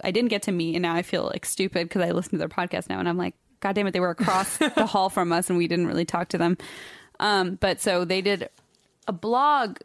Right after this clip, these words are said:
Speaker 1: like, a blog post about this whole thing where I got a ton of information, but I thought there was gonna be an episode. They didn't do an episode. They're just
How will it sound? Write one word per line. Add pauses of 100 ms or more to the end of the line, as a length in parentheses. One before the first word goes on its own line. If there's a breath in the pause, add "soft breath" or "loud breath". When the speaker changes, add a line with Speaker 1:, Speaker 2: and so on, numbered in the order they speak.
(180)
Speaker 1:
like,
a
blog
post
about
this
whole
thing
where
I
got
a
ton
of
information, (120)
but (240)
I
thought
there
was
gonna
be
an
episode.
They
didn't
do
an
episode. (400 loud breath)
They're
just